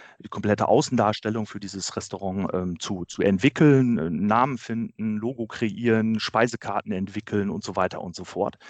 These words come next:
Da sind, äh, also nicht nur die Mitarbeiter aus dem Team Marketing mit involviert, also haben wir für dieses Projekt ein weiteres Team erstellt.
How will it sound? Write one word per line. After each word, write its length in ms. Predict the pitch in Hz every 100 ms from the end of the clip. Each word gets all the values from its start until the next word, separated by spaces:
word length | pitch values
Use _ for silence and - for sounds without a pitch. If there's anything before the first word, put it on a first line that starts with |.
| - - - - _ -
Da 160 | 110
sind, 280 | 107 - 123
äh, 220 | 117 117 -
also 180 | 113 -
nicht 340 | 127 120 -
nur 200 | 139 147
die 120 | 190 123
Mitarbeiter 480 | 131 123 113 110
aus 160 | 82 104
dem 140 | 104
Team 180 | 101 104
Marketing 540 | 98 123 170 - 151 151
mit 140 | 147
involviert, 600 | - 147 139 131 156 -
also 260 | 202 135 -
haben 280 | 117 131 139
wir 280 | 127 156 175
für 220 | - 117
dieses 380 | - 151 156 -
Projekt 560 | - 147 139 156 - - - - _ _ _ _
ein 160 | 120 127
weiteres 420 | 113 127 123 -
Team 260 | - 120 117
erstellt. 580 | 87 95 - 76 73